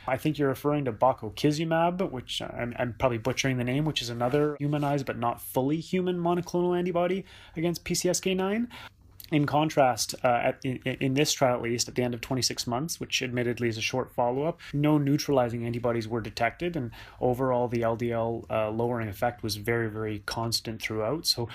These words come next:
perhaps in this fully monoclonal an-, or fully humanized monoclonal antibody, um, that may be less of an issue.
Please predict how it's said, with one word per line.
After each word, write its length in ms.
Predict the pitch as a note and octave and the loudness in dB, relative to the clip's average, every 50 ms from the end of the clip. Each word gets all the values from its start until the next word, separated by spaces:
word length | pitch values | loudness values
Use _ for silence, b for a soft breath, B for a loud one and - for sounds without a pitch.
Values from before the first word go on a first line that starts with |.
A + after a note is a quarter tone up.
| B B - | B B -6
perhaps 400 | C3 A2 B2 C3 - - - B2+ | -2 0 0 0 0 0 -4 -4
in 60 | B2 | -2
this 120 | B2 A2+ | -2 -4
fully 320 | - - - A#2 A#2 A#2+ A#2 | -4 -4 -2 0 0 0 0
monoclonal 640 | A2+ G#2+ G#2+ G#2+ G2+ - - A2 G#2 G#2 G#2+ G#2 | 0 -2 -4 -4 -6 -6 -6 -4 -4 -2 -4 -4
an-, 120 | A2 A#2 B2 | -4 -4 -4
or 100 | B2+ B2 | -4 -4
fully 320 | - - - D3+ C#3+ C#3 | -4 2 6 6 6 6
humanized 420 | C3+ - C3 A#2 A2 A2 G#2 G2 G#2+ | 4 -2 -4 -4 -2 -4 -4 -2 -4
monoclonal 480 | A2 G#2+ G#2 - - A2+ G#2+ G#2+ G#2 | -4 -4 -4 -6 -6 -6 -4 -4 -4
antibody, 440 | G#2 G#2 G2+ G#2+ G#2+ G#2+ A2 G#2+ G#2 B B B B B | -4 -4 -2 -2 -2 -2 -2 -4 -8 B B B B B
um, 200 | - G2 G2 G#2 | -2 -2 -2 0
that 180 | G#2+ G2+ G#2 G#2+ | -2 -4 -4 -4
may 180 | G#2+ G#2 G#2 | -6 -6 -4
be 100 | G2+ G#2 | -4 -4
less 240 | G2+ G2+ G2+ G2 - | -2 -2 -2 -2 -4
of 80 | G#2 G2 | -6 -6
an 60 | G2 | -6
issue. 300 | G2 F#2+ - - G2+ | -6 -6 -6 -8 -8